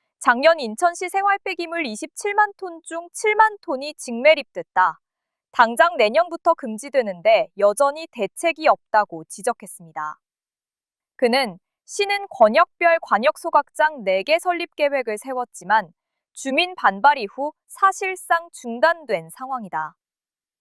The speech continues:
이제 와서 군 부가 알아서 입지를 정하라는 건 시가 책임을 떠넘기는 것이라고 비판했습니다.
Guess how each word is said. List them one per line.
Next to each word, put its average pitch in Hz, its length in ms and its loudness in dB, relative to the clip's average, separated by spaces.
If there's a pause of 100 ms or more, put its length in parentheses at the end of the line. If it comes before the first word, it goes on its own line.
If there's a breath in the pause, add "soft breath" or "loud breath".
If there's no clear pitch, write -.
(320)
이제 254 280 -2
와서 320 460 4
군 311 360 -12
부가 233 400 2
알아서 294 320 2
입지를 320 460 -6
정하라는 233 580 -2
건 202 280 -2 (200)
시가 403 380 0
책임을 359 420 -6
떠넘기는 392 720 -2
것이라고 214 640 -4
비판했습니다. 180 920 -10